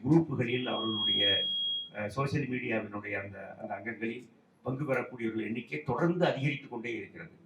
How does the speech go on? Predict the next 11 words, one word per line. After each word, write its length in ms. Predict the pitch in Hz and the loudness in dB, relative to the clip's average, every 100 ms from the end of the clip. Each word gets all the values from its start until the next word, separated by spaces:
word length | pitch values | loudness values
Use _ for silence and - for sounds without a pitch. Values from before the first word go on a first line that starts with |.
| - - - - | -20 -20 -12 -2
அதன் 280 | - 175 | 4 6
மூலமாக 680 | 175 156 135 117 - 127 156 - | 8 6 6 4 2 0 -4 -4
நிறைய 340 | 165 175 185 | -2 0 0
செய்திகளை 440 | 151 147 143 127 | -2 -4 -4 -4
அவர்களுக்கு 420 | 123 113 110 104 - | -4 -6 -8 -10 -10
அவர்கள் 200 | 101 101 | -10 -10
சொல்லுகிறார்கள். 600 | 107 113 110 110 - - - _ _ | -6 -4 -2 -2 -4 -10 -16 _ _
உடனுக்குடன் 540 | - 151 151 151 147 143 | -2 2 2 0 -4 -4
செய்திகளை 440 | 120 135 123 117 | -6 -6 -4 -4
எடுத்துச் 400 | 107 110 - 113 | -6 -8 -14 -6
செல்லுகிறார்கள். 560 | 110 107 110 107 127 | -4 -2 -2 -4 -8